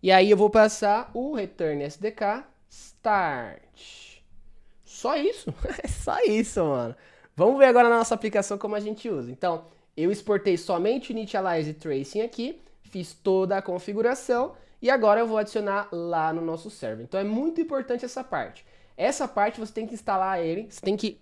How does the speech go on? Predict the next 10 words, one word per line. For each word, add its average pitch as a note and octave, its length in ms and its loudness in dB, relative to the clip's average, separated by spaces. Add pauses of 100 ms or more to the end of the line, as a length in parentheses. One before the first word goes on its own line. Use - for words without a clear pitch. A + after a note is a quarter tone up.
(120)
inicializá-lo A#3 1080 2
antes E4 520 4
de C#4 120 -2
todo A3+ 280 0
mundo, F3 300 2
senão D3+ 480 0 (320)
ele F3+ 140 2
não G3 200 4
vai A#3 140 2
conseguir G3 560 -2